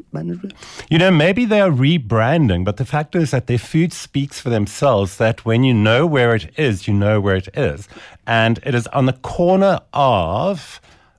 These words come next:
Speaker 2: literally just as you pass Judas Street going into Melville,
Speaker 1: Mm.
Speaker 2: and it looks like somebody's house. I had no idea that there was a restaurant
Speaker 1: I love
Speaker 2: there.
Speaker 1: these quaint, unassuming venues with incredible substance. What can we expect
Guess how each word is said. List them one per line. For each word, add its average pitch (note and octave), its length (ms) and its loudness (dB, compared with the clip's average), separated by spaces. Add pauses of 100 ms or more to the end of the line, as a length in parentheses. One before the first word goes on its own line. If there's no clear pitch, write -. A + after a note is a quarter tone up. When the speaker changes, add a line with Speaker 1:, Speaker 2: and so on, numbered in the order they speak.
(140)
Speaker 2:
literally D#3 480 -4
just - 280 -8
as D#3+ 100 -6
you E3+ 80 -2
pass D3 480 -4
Judas B2 340 0
Street - 460 -6
going A2+ 260 2
into G#2 280 0
Melville, G2+ 600 0
Speaker 1:
Mm. G#2+ 340 -6
Speaker 2:
and A#2+ 120 2
it A2+ 140 0
looks B2+ 380 0
like A2 160 -2
somebody's F#2 560 -2
house. F#2 400 -4
I G#2+ 40 0
had G#2 140 -2
no G#2 120 4
idea G#2+ 480 2
that F#2 260 -2
there G2+ 100 0
was F#2+ 140 -2
a F#2 120 -2
restaurant A2 600 0
Speaker 1:
I C3+ 100 0
love D#3 120 0
Speaker 2:
there. C#3 60 -6
Speaker 1:
these C3+ 280 0
quaint, D3+ 520 -2
unassuming C3 680 2
venues A#2+ 380 0
with A#2 180 -2
incredible A#2+ 760 0
substance. C3 560 -4
What - 160 0
can G#3 140 2
we G#3 80 4
expect - 480 -4